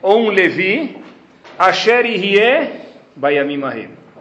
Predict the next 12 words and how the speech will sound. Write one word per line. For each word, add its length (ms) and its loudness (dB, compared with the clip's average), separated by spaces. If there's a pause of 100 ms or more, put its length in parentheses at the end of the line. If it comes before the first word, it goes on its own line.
(500)
que 120 -10
vai 180 4
estar 300 0
vivo 340 0
aonde? 720 2
Naqueles 500 -4
dias. 460 -16
Assim 140 -16
tá 80 -8
escrito 200 -12
na 120 -8
Torá. 240 -12